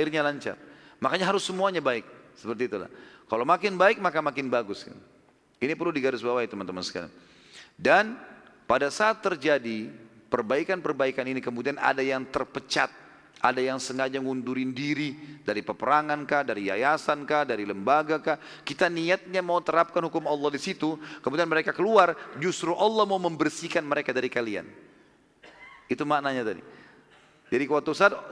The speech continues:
tiga ratus pasukan munafik keluar dari pasukan muslimin, itu Allah sengaja, biarin mereka keluar, justru bagus. Kalau mereka dari pasukan, malah lebih bahaya.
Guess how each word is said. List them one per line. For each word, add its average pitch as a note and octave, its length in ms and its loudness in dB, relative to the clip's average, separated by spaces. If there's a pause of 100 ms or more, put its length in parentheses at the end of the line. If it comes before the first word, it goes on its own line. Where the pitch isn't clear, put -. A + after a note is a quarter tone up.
tiga D#3 240 0
ratus G3 320 0
pasukan F3+ 320 0
munafik F3 400 -2
keluar G3 240 2
dari D#3+ 160 0
pasukan D#3+ 320 -2
muslimin, C3+ 400 -4 (240)
itu A3+ 160 -2
Allah A#3 320 2
sengaja, A#3 560 -2
biarin B3+ 320 2
mereka F#3 240 2
keluar, D3+ 240 0
justru A3+ 240 -4
bagus. A3+ 400 2 (160)
Kalau F#3 160 4
mereka G#3+ 240 2
dari A3+ 160 2
pasukan, A3+ 320 0
malah A3 240 0
lebih G3+ 240 -2
bahaya. G3 400 -2